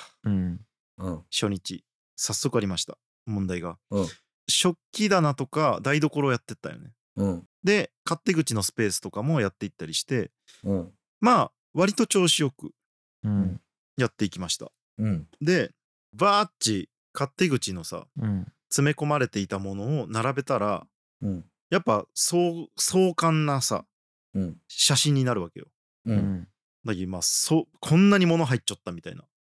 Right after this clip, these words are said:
Speaker 2: うんうんうん。
Speaker 3: で、その前から写真をいっぱい撮り寄ったよね。現状復帰のために。
Speaker 2: うん。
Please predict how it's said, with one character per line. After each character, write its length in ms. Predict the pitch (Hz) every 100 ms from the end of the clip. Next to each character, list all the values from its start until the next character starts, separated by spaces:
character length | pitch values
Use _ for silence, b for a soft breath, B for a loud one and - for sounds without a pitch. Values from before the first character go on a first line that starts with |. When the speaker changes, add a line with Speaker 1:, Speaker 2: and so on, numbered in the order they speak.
| _
Speaker 2:
う 80 | -
ん 40 | 95
う 140 | 95
ん 40 | 92
う 200 | 82 87
ん。 100 | 78 _ _ _ _
Speaker 3:
で、 400 | 196 190 160 - _
そ 140 | - 202
の 120 | 233
前 220 | 247 208
か 140 | -
ら 300 | 101 107 82 - _ _
写 220 | - 190
真 280 | 185 262 269
を 80 | 247
い 40 |
っ 60 | 214
ぱ 100 | -
い 60 | 214
撮 100 | 190
り 60 |
寄 60 | 180
っ 20 |
た 120 | -
よ 80 | 78
ね。 100 | 69 _ _ -
現 260 | 131 170
状 140 | 160 160
復 180 | 165 156
帰 120 | 101
の 80 | 87
た 100 | 90
め 120 | 85
に。 100 | - _ 98
Speaker 2:
う 60 |
ん。 200 | 92 78